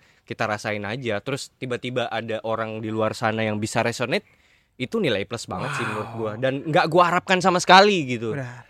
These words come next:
Speaker 1: Itu sih
Speaker 2: Dan
Speaker 1: menurut
Speaker 2: bukan
Speaker 1: gue.
Speaker 2: cuma Bu Susan ya, kemarin ada yang dari, di YouTube, dia kasih kita juga
Speaker 1: Oh iya.
Speaker 2: fifty U S D.
Speaker 1: Yes.
Speaker 2: Wow.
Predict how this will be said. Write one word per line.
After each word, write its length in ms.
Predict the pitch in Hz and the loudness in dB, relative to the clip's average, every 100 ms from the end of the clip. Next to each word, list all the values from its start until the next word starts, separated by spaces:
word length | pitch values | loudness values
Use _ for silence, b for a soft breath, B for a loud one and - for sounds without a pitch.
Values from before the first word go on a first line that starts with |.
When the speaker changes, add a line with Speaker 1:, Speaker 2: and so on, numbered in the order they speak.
| _ | _
Speaker 1:
Itu 200 | 120 135 | -8 -8
sih 320 | 143 117 110 | -8 -8 -10
Speaker 2:
Dan 160 | - 240 | 2 6
Speaker 1:
menurut 80 | 269 | 8
Speaker 2:
bukan 140 | 277 | 8
Speaker 1:
gue. 80 | 269 | 6
Speaker 2:
cuma 140 | 277 277 | 6 4
Bu 100 | 254 | 4
Susan 280 | 294 302 185 | 2 2 2
ya, 80 | |
kemarin 260 | 170 180 240 | 0 0 0
ada 460 | 190 175 170 160 165 | 0 2 4 4 2
yang 180 | 165 | -2
dari, 300 | 165 156 156 | 0 2 2
di 160 | 156 165 | 2 2
YouTube, 320 | 165 - 247 - _ _ _ _ _ | 2 2 -4 -6 _ _ _ _ _
dia 160 | 175 | -2
kasih 240 | 190 180 190 | 0 -2 -4
kita 240 | 170 180 | 0 0
juga 400 | 156 156 220 - _ _ _ | 0 4 4 4 _ _ _
Speaker 1:
Oh 120 | 131 | 0
iya. 260 | 143 170 131 | 4 4 2
Speaker 2:
fifty 380 | 185 - 208 196 | 0 -2 0 4
U 100 | 190 | 6
S 200 | 196 - | 6 4
D. 400 | 170 233 190 127 | 4 6 4 0
Speaker 1:
Yes. 340 | 98 101 - | -4 -6 -4
Speaker 2:
Wow. 540 | 185 160 151 131 - | -2 -2 -2 -8 -12